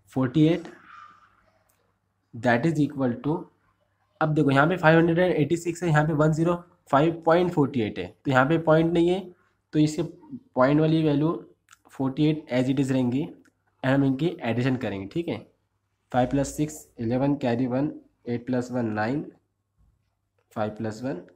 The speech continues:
सिक्स, that is सिक्स हंड्रेड नाइंटी वन पॉइंट फ़ोर्टी एट रुपीज। ठीक है, यानी कि इतनी वैल्यू कस्टमर जो है पेड करेगा, किसके लिए, उसको अगर बिल चाहिए। ओके, so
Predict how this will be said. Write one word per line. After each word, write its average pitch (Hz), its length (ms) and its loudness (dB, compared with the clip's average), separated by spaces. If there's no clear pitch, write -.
सिक्स, - 460 -12
that 107 160 -6
is 156 100 -2
सिक्स - 280 -8
हंड्रेड 123 260 0
नाइंटी 131 280 0
वन 262 160 0
पॉइंट 123 240 0
फ़ोर्टी 113 280 -6
एट 131 220 -6
रुपीज। - 460 -12
ठीक 175 120 -8
है, 175 60 0
यानी 160 120 4
कि 165 100 2
इतनी 160 280 0
वैल्यू 127 300 2
कस्टमर 143 440 0
जो 147 100 2
है 165 60 4
पेड 143 260 -2
करेगा, 143 380 0
किसके - 280 -4
लिए, 170 180 2
उसको 151 240 -2
अगर 147 160 0
बिल 131 220 0
चाहिए। 104 360 -4
ओके, 127 280 -6
so 185 140 0